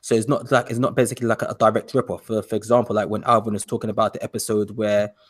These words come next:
you know, it, it's kind of like based on Alien. It's not a direct ripoff of Alien. It pays homage to the reason why Alien is such a good film. And, and it seems to do that throughout the whole series.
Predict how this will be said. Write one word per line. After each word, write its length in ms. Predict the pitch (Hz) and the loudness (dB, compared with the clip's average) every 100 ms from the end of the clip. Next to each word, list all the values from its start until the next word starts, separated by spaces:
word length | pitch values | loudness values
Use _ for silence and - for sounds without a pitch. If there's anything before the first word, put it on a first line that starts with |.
| _ _ | _ _
you 60 | - | -6
know, 140 | 110 | -4
it, 320 | 107 - 104 - | -4 -6 -10 -6
it's 240 | 107 - | -8 -6
kind 160 | - 117 | -4 -4
of 80 | 135 | 0
like 280 | - - | 0 0
based 240 | - 107 - | -2 -2 -2
on 100 | 101 | -4
Alien. 360 | 117 120 98 - _ _ - - | -2 -2 -4 -10 _ _ -20 -8
It's 180 | 107 | -2
not 160 | 127 - | -2 0
a 80 | 127 | 2
direct 540 | 117 113 120 - - | 2 4 2 -2 -8
ripoff 260 | 98 120 123 | -6 -2 -2
of 140 | 110 - | -4 -4
Alien. 320 | 120 104 95 _ | -2 -2 -6 _
It 180 | 101 _ | -12 _
pays 320 | - 135 123 | 0 0 0
homage 640 | 120 107 131 123 101 - _ - - | -2 0 4 2 0 -12 _ -20 -6
to 80 | |
the 80 | 117 | -4
reason 320 | 104 131 127 | 2 0 2
why 180 | 113 104 - | 2 2 2
Alien 320 | 123 110 101 | -2 0 -4
is 180 | - - | -10 -10
such 440 | - - - - - | -6 -4 -6 -10 -8
a 80 | 104 | -6
good 220 | 120 107 | -4 -2
film. 380 | 135 110 - _ _ _ _ - | 0 0 -2 _ _ _ _ -4
And, 140 | 123 127 | 0 2
and 160 | 127 | 0
it 160 | 110 - | -2 -4
seems 220 | - 160 | 0 0
to 80 | - | 0
do 180 | 110 147 | 0 2
that 220 | 107 - | 2 0
throughout 360 | 123 117 104 - | 0 2 2 0
the 100 | 107 | -4
whole 480 | - - 127 131 | -4 0 4 4
series. 640 | 120 - 139 104 67 - | 2 2 0 0 -6 -10